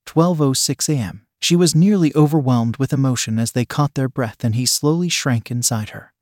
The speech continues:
Finally, the man pulled out and helped Brittany off the counter. "I've never done anything like that before,"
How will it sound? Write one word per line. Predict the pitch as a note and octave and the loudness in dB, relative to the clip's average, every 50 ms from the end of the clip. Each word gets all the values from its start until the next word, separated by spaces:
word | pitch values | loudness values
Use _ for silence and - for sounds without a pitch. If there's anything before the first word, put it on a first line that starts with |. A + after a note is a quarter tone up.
| _ _ | _ _
Finally, | - - E3 F3 D3+ A2+ E2+ D#2+ - _ _ _ _ _ - | 0 2 2 4 2 0 -4 -10 -16 _ _ _ _ _ 0
the | - C#3 | 2 2
man | C#3+ E3 F#3+ G3+ G3 | 4 4 2 2 0
pulled | F3+ - F3 E3+ D3+ | 0 0 0 0 2
out | C#3 B2 A#2+ B2+ C3+ | 2 0 0 -2 -2
and | C3 A#2 | -4 -2
helped | F#2 C#3 C#3 C3 _ - - | -2 -2 -4 -4 _ -6 -2
Brittany | D3 D3 - C3 A#2+ A#2 | -2 -2 -2 0 -2 -2
off | A2 G#2 G2 - | -2 -2 -6 -6
the | - F3 | -8 -10
counter. | E3+ - - B2+ G2+ F#2+ - - - - _ _ - | -8 -4 -4 -4 -4 -4 -8 -14 -20 -20 _ _ 0
"I've | D3 C#3 A#2+ C3+ | 0 0 2 2
never | D3 F3+ F#3 G3+ G3 | 0 0 2 0 -2
done | D#3+ D3 C#3+ C3+ C3+ | 0 2 2 2 4
anything | C3+ C#3+ D#3 D3+ - D#3 D3 C3 | 2 2 0 0 0 0 0 0
like | B2 A#2 - - | 0 -2 -2 -2
that | A#2+ A#2 - | -6 -6 -4
before," | - B2 - - - D3+ - - - - | -4 -8 -8 -4 -6 -6 -6 -6 -14 -20